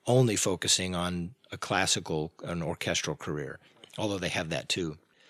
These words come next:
They were a, a huge feeding system of young players into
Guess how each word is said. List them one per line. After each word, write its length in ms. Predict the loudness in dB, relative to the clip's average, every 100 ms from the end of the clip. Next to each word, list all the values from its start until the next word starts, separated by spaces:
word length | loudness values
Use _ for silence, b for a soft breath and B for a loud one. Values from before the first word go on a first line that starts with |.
| b b b 6
They 140 | 10
were 180 | 10 8
a, 80 | 4 _ -6
a 120 | -4
huge 720 | 2 8 12 12 10 6 2 b b b b _ _ -20
feeding 640 | -16 0 8 8 8 6
system 480 | 4 6 6 4 0
of 160 | 0 0
young 280 | 0 0 0
players 460 | 4 4 4 2
into 500 | -2 0 2 2 2